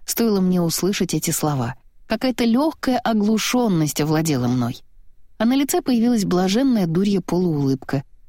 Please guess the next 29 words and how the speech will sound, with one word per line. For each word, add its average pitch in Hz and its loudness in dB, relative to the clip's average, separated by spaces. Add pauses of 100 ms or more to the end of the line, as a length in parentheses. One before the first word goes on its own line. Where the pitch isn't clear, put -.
(140)
Не 214 2
монолизовская, 277 0
совсем 269 0
нет, 277 0
именно 208 2
дурья. 185 0 (440)
И 208 0
какое-то 247 0
нежелание 214 2
продолжать 185 0
разговор. 170 -2 (420)
Ведь 160 0
главное 165 0 (380)
уже 190 2
было 165 0
сказано. 120 -6 (840)
Тут 330 0
у 277 2
беседки 226 0
что-то 196 -2
заколыхалось 180 -2
и 262 0
зашуршало. 180 -2 (380)
Пришла 262 0
следующая 226 0
в 151 0
очереди 160 -2
на 147 2
гадание. 127 -2